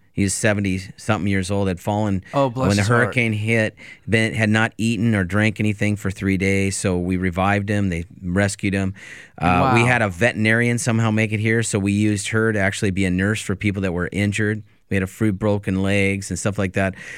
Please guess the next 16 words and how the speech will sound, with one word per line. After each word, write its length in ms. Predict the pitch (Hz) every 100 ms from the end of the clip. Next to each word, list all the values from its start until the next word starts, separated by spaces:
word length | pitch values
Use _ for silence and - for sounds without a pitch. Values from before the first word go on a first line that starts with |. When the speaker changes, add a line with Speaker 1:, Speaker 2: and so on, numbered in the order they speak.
| -
Speaker 1:
So 220 | - 127
for 180 | - 123
four 400 | - - 160 170
days, 420 | 143 127 87 -
this 220 | 117 123
just 240 | - 131 -
went 200 | 117 113
on, 300 | 104 92 98
this 380 | - 101 104 - - -
in-, 280 | 107 107 104 -
intense 840 | 104 98 - 139 135 123 - - -
ministry. 640 | 104 117 120 - 95 90 - - - -
I 100 | 120
also 300 | 143 - 120
had 340 | 120 120 104
the, 260 | 104 95